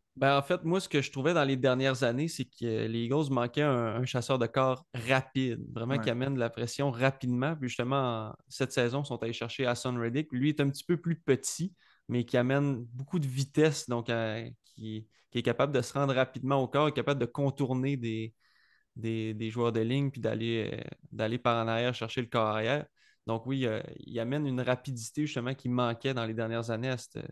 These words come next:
Speaker 1: à cette, à cette équipe-là. Puis comme j'ai parlé tantôt, il y a tellement beaucoup de joueurs que, euh, ils ont une profondeur qui fait en sorte qu'ils ne seront pas essoufflés, ces joueurs-là. Tu sais,
Speaker 2: Absolument.
Speaker 1: c'est tout, tu sais, euh, p-, les joueurs de ligne, eux,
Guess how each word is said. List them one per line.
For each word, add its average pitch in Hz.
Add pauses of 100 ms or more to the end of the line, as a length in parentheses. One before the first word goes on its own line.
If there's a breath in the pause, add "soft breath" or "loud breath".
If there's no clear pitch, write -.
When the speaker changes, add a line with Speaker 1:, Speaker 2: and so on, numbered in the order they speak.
Speaker 1:
à -
cette, - (320)
à 120
cette 113
équipe-là. 120 (640 soft breath)
Puis 120
comme 147
j'ai 139
parlé 135
tantôt, 143
il 160
y 135
a 120
tellement 156
beaucoup 139
de 127
joueurs 170
que, 135 (600)
euh, 113
ils 123
ont 123
une 127
profondeur 156
qui -
fait -
en 135
sorte 165
qu'ils 117
ne 113
seront 123
pas 160 (140)
essoufflés, 139
ces 123
joueurs-là. 117 (300)
Tu 131
sais, 135
Speaker 2:
Absolument. 117
Speaker 1:
c'est 120
tout, 151
tu - (460 soft breath)
sais, 147
euh, 120 (220)
p-, - (140)
les 127
joueurs 160
de 156
ligne, 165
eux, 170